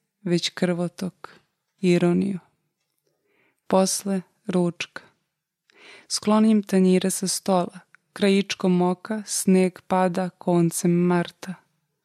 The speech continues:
Uključim radio. Treći program Radio Beograda, koncert za... Na krevetu zatvorim oči i opet sve isto. Beli slapovi samoće,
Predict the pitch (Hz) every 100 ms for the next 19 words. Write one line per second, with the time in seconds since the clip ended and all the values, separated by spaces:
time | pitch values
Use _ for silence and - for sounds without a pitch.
0 | _ 180 156 180 - 180 180 180 170 151
1 | 170 165 - _ _ _ _ - - 196
2 | - 190 185 175 175 175 180 165 175 165
3 | 175 175 170 220 214 185 - 185 185 -
4 | 180 160 175 165 - _ _ _ _ _
5 | _ _ _ _ _ 190 185 180 185 175
6 | - 175 170 175 - 180 175 175 175 175
7 | - 180 170 - 180 - 190 180 175 -
8 | - 185 170 - _ _ - 185 180 170
9 | 170 - 175 170 - 170 165 - 175 170
10 | 175 170 - 180